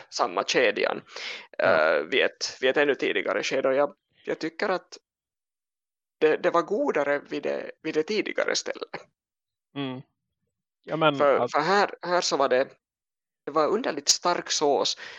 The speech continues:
Speaker 1: och, och som du sa, den hade en väldigt skarp tomat, eh, ton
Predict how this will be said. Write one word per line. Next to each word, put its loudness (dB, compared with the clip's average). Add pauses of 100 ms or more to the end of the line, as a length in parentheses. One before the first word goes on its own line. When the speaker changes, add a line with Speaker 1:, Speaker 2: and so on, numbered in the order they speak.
(140)
Speaker 1:
och, 0
och 2
som -4
du -6
sa, 2
den -2
hade -4
en -4
väldigt -2
skarp -4
tomat, -6 (920)
eh, -12 (520)
ton -8